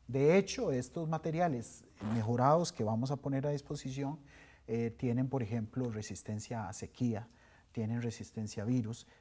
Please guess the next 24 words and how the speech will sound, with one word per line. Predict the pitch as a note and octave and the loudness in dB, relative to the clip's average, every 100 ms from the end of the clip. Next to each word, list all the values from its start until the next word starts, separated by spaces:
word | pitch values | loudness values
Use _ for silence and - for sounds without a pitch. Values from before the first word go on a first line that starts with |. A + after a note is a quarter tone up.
| _ | _
tienen | A#2 A2+ B2 | -4 0 0
resistencia | A#2 G#2 - A2+ G#2+ - B2 A#2 | 0 -2 -4 -2 -2 -2 -2 0
alta | A#2 - B2+ | -2 -4 -6
a | - A#2+ | -4 -4
una, | B2 C3 C#3+ C3+ A#2+ | -2 0 0 0 -2
al, | A2+ G#2+ - | -2 -4 -4
al | A2+ | -4
mayor | A#2 A#2 A2+ F3 A3 | -2 -4 0 2 4
limitante | F#3+ C3 B2 C3 C3+ E3+ | 2 0 0 -2 -2 -2
del, | D3+ A#2 | -2 -2
del, | A2 G#2 G2+ | -6 -8 -6
del | A2 G#2+ | -8 -8
cultivo | A2 C3 | -8 -4
de | B2+ | -4
la | C#3 | -2
papa | C3 C#3 | -4 -4
a | C3+ | -2
nivel | B2 | -2
mundial, | B2 B2 A#2+ A#2 | -2 -4 -4 -4
que | A#2 | -6
es | G#2+ | -6
el | A2 | -8
tizón | G#2+ G#2+ A2+ | -8 -8 -8
tardío, | A2+ A#2 A#2+ F#3 G#3+ | -6 -6 -2 0 -2